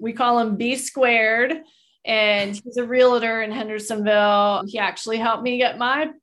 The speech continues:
my place this past December. And so he's phenomenal. He'll be at the finish line welcoming everybody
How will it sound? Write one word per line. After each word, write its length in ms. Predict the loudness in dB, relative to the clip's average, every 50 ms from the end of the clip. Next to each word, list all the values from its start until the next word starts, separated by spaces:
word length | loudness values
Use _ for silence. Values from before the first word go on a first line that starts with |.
| _ _
my 200 | -6 -4 -2 -2
place 480 | -2 -4 -4 -2 -2 -2 -2 -4 -6 -6
this 200 | -10 -10 -10 -4
past 320 | -2 -2 -2 -2 -4 -10
December. 720 | -14 -12 -8 -6 -6 -4 -4 -2 0 2 2 2 0 0 -4 -8
And 200 | -8 -6 -6 -6
so 460 | -6 -4 0 2 4 4 6 4 2 0
he's 460 | -2 -6 -6 -4 -4 -4 -4 -6 -8
phenomenal. 640 | -6 -2 0 2 4 2 2 4 4 4 4 4 2
He'll 160 | -2 -4 -6
be 140 | -4 -6 -6
at 100 | -6 -8
the 80 | -10
finish 360 | -8 -6 -4 -4 -4 -4 -4
line 300 | -2 0 0 0 0 0
welcoming 500 | 0 0 -2 -2 -4 -6 -8 -8 -8 -6
everybody 500 | -4 -4 -4 -2 -2 -2 -2 0 0 -2